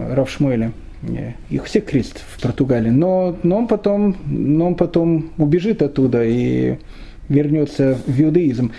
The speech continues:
И он напишет «Шевит Иуда», потому что это еще не финальный, это еще не финальный аккорд, э, испанской, э, португальской баллады. Это только начало португальской баллады. Так вот, пишет в «Шевит Иуда» про эту флотилию,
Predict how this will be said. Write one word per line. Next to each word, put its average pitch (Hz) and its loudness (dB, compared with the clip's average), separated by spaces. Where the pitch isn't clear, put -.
И 175 4
он 208 2
напишет 208 0
«Шевит 175 2
Иуда», 185 2
потому 175 0
что 202 0
это 208 2
еще 214 0
не 208 4
финальный, 208 0
это 170 0
еще 185 2
не 190 2
финальный 185 2
аккорд, 170 0
э, 160 2
испанской, 156 2
э, 156 0
португальской 160 0
баллады. 151 0
Это 131 -4
только 131 -2
начало 165 0
португальской 110 -4
баллады. 107 -2
Так 156 2
вот, 226 0
пишет 247 0
в - -12
«Шевит 226 0
Иуда» 185 0
про 175 2
эту 165 0
флотилию, 165 2